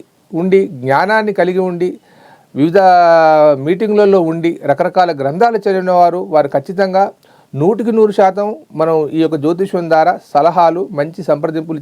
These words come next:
చేసి వారికి సహాయాన్ని అందించవచ్చును. అందులో ఏ పొరపాటు లేదు. కానీ జ్ఞానాన్ని లేని వారు, వారు ఏదో గోచార రీత్యా చెప్పి రెండున్నర గ-, సంవత్సరాలనే ఇతను ఓడిపోతాడు, అతడు గెలుస్తాడు, ఇతడు గెలుస్తాడు, అతడు గెలుస్తాడు.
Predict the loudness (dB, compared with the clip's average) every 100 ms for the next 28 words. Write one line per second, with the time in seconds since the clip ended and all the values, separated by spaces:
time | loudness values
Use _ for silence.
0 | -4 -6 -6 0 0 0 -4 -2 0 0
1 | -2 -8 -8 -6 -6 -8 -14 -6 0 2
2 | 2 0 -2 2 0 -2 -8 -12 -20 _
3 | _ _ -2 0 -2 -6 -2 -2 0 -2
4 | -2 0 0 2 2 2 0 -6 -16 -10
5 | 0 2 2 2 0 0 -2 0 2 2
6 | 0 -4 -6 -6 -4 -6 -4 -2 -2 -2
7 | -2 0 0 0 0 -2 0 0 0 -2
8 | -4 -2 0 0 0 -2 0 2 2 0
9 | -2 -2 -2 -2 0 0 0 -4 -2 -4
10 | -4 0 0 0 -2 -4 -2 -4 0 0
11 | 0